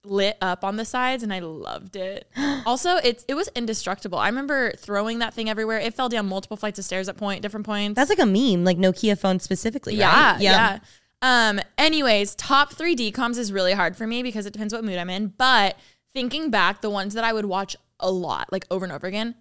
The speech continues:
Speaker 1: Thirteenth Year. Ashley had a huge, huge crush.
Speaker 2: Is that the mermaid guy?
Speaker 1: Yes!
Speaker 2: Okay.
Speaker 1: Oh my God. It's so weird how, like, we had different childhoods. <laughs> You know what I mean? Like, how did you not just freak out when I said that, you know?
Speaker 2: <laughs>
Speaker 1: It's fine. Um, Thirteenth Year, Smart House, I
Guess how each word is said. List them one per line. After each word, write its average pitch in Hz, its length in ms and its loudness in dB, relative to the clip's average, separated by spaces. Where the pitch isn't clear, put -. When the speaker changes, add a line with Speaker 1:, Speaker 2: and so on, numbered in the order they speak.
Speaker 1:
Thirteenth 226 340 -4
Year. 180 280 0
Ashley 214 260 -2
had 214 120 -2
a 202 60 -2
huge, 208 680 -4
huge 208 200 -8
crush. 180 380 -4
Speaker 2:
Is 220 80 -4
that 240 80 0
the 269 80 2
mermaid 185 360 4
guy? 208 180 4
Speaker 1:
Yes! 719 400 2
Speaker 2:
Okay. 466 180 6
Speaker 1:
Oh - 800 -8
my - 60 -20
God. - 160 -18
It's 320 120 -6
so 294 160 0
weird 370 140 -2
how, 403 100 -2
like, 392 120 -2
we 330 80 -2
had 277 120 -2
different 240 300 -4
childhoods. 294 580 -4
<laughs> - 0 -
You 330 80 4
know 294 80 6
what 277 80 2
I 277 40 0
mean? 277 160 0
Like, 277 100 0
how 247 140 6
did 269 160 -4
you 311 80 -2
not 208 300 0
just 220 240 -10
freak 190 200 -6
out 175 180 -2
when 180 120 -10
I 185 80 -8
said - 160 -8
that, - 220 -4
you - 80 -6
know? - 200 2
Speaker 2:
<laughs> 381 60 6
Speaker 1:
It's 349 120 6
fine. 220 200 4
Um, 240 260 4
Thirteenth 262 480 0
Year, 208 500 4
Smart 247 380 4
House, 190 420 2
I 196 340 4